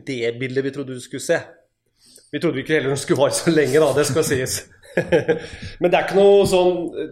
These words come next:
det er jo litt sånn, eh, det er kanskje litt urettferdig å sitte her og snakke om, eh, totaler, men vi må jo gjøre det hvis vi skal summe opp i store, i det store bildet og de store strekene, så blir det jo totalbildet.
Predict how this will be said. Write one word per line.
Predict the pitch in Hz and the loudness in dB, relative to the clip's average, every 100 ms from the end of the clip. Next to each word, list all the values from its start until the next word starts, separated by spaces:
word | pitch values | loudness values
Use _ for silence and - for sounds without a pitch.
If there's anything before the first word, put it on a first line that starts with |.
| 156 | 0
det | 180 | 4
er | 190 | 4
jo | 196 196 196 185 170 | 2 0 0 -2 -4
litt | 175 - - | -8 -10 -4
sånn, | 180 170 165 165 | 2 2 4 2
eh, | 165 160 160 156 156 151 143 139 123 123 | 2 2 2 2 2 2 0 -2 -6 -6
det | 147 | -2
er | 180 | -2
kanskje | - - 185 | -2 -2 -2
litt | 170 | -2
urettferdig | 127 - 131 139 | -4 -2 0 2
å | 139 | 0
sitte | - - 117 | -4 -4 -6
her | 127 | -4
og | |
snakke | 156 - 135 | -6 -6 -6
om, | 135 131 | -4 0
eh, | 127 - | -2 -4
totaler, | 139 - - 117 101 160 180 | -18 -10 -4 -2 -2 -6 -4
men | 160 156 | -2 -2
vi | 151 147 | -2 -4
må | 131 139 | -2 -2
jo | 143 | -2
gjøre | 107 101 | -4 -6
det | |
hvis | 117 135 | -10 -10
vi | |
skal | - - | -10 -10
summe | 143 110 101 | -10 -10 -12
opp | - 127 | -10 -10
i | 120 | -10
store, | - 156 113 107 120 120 120 117 123 | -10 -12 -12 -8 -4 -2 -2 -4 -6
i | 127 | -8
det | 123 | -10
store | - 120 117 | -8 -8 -6
bildet | 120 120 | -6 -6
og | 123 | -6
de | 120 | -8
store | - 120 117 - | -10 -10 -10 -8
strekene, | 120 - 123 147 | -8 -6 -8 -6
så | 143 | -6
blir | 117 113 | -6 -4
det | 131 | -4
jo | 127 127 | -4 -8
totalbildet. | - - 113 113 123 233 240 | -10 -6 -6 -6 -8 -10 -12